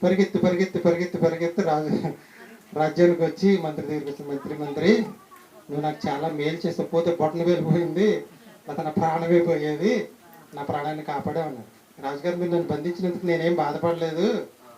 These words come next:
ఒకవేళ మీతో పాటు నేను కూడా నన్ను వేసేసేవాడు బలి. నాకు అన్నీ ఉన్నాయి కాబట్టి నన్ను బలి వేసి మిమ్మల్ని వదిలిపెట్టేసేవాళ్ళు.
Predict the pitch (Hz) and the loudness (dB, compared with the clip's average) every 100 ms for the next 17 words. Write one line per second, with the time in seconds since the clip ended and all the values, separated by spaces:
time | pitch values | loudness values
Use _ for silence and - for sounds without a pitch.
0 | - - 143 160 170 190 170 175 - 160 | -20 -6 -4 0 4 4 4 2 -4 0
1 | 185 202 185 185 170 175 175 175 170 156 | 4 6 6 4 2 2 4 4 2 -2
2 | 165 185 202 - 170 160 151 151 185 220 | 4 4 6 6 6 6 2 2 4 4
3 | - - - - 147 - - - - - | 2 -6 -10 -8 -8 -8 -10 -6 -6 -6
4 | - 196 202 - - 175 185 180 208 214 | -8 -8 -6 -10 -4 -2 2 6 8 10
5 | 196 190 196 196 190 185 180 190 202 196 | 8 4 4 4 2 4 4 4 4 4
6 | 175 175 180 180 185 175 165 165 165 175 | 2 2 2 4 4 4 0 0 2 2
7 | 247 180 | 2 2